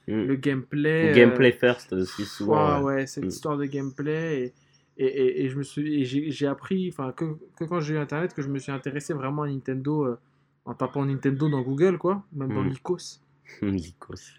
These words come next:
Speaker 2: Que je voyais des délires de, voilà, des, d'où Nintendo vient, tout ça. Et
Speaker 1: Hmm.
Speaker 2: j'étais choqué d'apprendre que le truc existait depuis, depuis des, depuis des, plus de cent ans.
Speaker 1: Ouais.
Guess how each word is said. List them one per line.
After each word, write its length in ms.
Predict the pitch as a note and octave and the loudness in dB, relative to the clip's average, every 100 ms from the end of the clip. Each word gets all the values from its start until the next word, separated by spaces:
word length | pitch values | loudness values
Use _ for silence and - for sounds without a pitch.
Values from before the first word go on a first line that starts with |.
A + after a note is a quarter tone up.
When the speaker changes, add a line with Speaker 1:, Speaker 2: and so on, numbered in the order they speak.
| - | -2
Speaker 2:
Que 80 | D3+ | 0
je 80 | C3 | 4
voyais 320 | D3 D#3 E3 | 4 6 4
des 160 | C3+ | 4
délires 380 | A#2+ B2+ C3+ D#3 | 2 2 2 0
de, 180 | B2+ A#2+ | -2 -4
voilà, 320 | A#2 A#2+ C#3 | -2 -2 -2
des, 380 | C3 A2+ A2+ A2+ | -4 -6 -6 -6
d'où 120 | B2+ C#3 | -4 -2
Nintendo 420 | B2+ B2 A#2+ A2+ | -2 -4 -2 -2
vient, 300 | A#2+ D3 D#3+ | -2 -2 -2
tout 140 | C3+ | -6
ça. 240 | - D#3 - | -8 -4 0
Et 160 | G2 F#2 | 2 2
Speaker 1:
Hmm. 20 | |
Speaker 2:
j'étais 240 | F2 C3 | 0 -6
choqué 280 | C3 C#3+ F3+ | -8 -6 -4
d'apprendre 320 | C#3+ B2 D#3+ D3+ | -4 -6 -8 -8
que 60 | |
le 60 | A#2+ | -12
truc 220 | - D#3 | -12 -12
existait 420 | B2 - - - D#3 | -12 -12 -16 -14 -12
depuis, 560 | B2+ D#3 E3 D3 A#2+ - _ _ _ _ _ _ _ _ | -14 -14 -14 -14 -16 -20 _ _ _ _ _ _ _ _
depuis 240 | - - E3 | -18 -14 -10
des, 220 | B2+ A#2 | -8 -8
depuis 360 | A2+ - D3+ C3+ | -8 -8 -8 -8
des, 280 | B2 B2 - _ - | -8 -10 -14 _ -6
plus 100 | F3 | -6
de 60 | |
cent 240 | - D#3+ D#3 | -2 -2 -2
ans. 160 | G3+ - - | -4 -6 -4
Speaker 1:
Ouais. 260 | G#2+ F#2+ | -2 -2